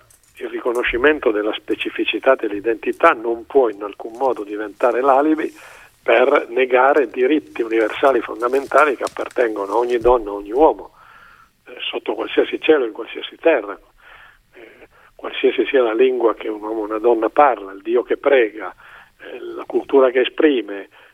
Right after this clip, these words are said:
eh, i valori a cui ispira la propria vita, eh, è titolare di diritti fondamentali, che sono i diritti sanciti dalla Dichiarazione Universale dei Diritti dell'Uomo, che devono essere riconosciuti e rispettati, e laddove non lo sono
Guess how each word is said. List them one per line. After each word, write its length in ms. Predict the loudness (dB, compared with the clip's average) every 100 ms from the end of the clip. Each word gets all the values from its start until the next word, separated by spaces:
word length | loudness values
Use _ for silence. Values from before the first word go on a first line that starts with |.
| _ -20
eh, 580 | -16 -16 -16 -18 -16 -8
i 60 |
valori 600 | 0 4 6 6 2 -2 -6 -20 _ -18
a 60 |
cui 180 | -6 -4
ispira 320 | -2 2 2
la 100 | 2
propria 320 | 0 0 2
vita, 480 | 2 0 0 0 0
eh, 300 | -6 -14 -16 -20 _ _
è 140 | -2 -2
titolare 580 | 0 2 4 4 2
di 120 | -4 -6
diritti 440 | -2 -2 -2 -6
fondamentali, 1000 | 0 0 2 0 0 -2 2 2 0 -10
che 80 | -16
sono 200 | -18 -18
i 60 |
diritti 380 | -12 -8 -8 -8 -14
sanciti 380 | -10 -6 -4 -4
dalla 200 | -6 -10
Dichiarazione 560 | -10 -10 -10 -2 0
Universale 540 | 0 -2 -4 0 0 0
dei 140 | -4
Diritti 340 | -4 -4 -2
dell'Uomo, 460 | 0 2 4 2 2
che 140 | -2
devono 280 | -8 -10 -6
essere 280 | -4 -4 -6
riconosciuti 720 | -6 -6 -6 -6 0 0 2
e 60 | 0
rispettati, 760 | 0 -8 -10 -2 0 0 -2
e 60 | -2
laddove 420 | 2 4 4 2
non 180 | -4 -4
lo 100 | -6
sono 420 | -4 -4 -4 -6